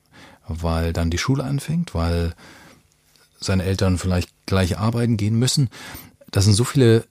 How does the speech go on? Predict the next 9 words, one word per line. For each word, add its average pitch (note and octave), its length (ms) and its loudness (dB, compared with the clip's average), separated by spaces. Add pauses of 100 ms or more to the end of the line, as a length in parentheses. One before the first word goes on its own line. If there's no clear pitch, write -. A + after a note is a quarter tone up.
(120)
Dinge, C#3+ 180 4
die A2+ 100 2
da G#2 160 2
zusammenkommen, G2+ 800 -2 (1000)
dass F2 220 0
ich, F2 220 -2
ähm, E2+ 320 2
schockiert - 560 -2
bin, F2+ 280 2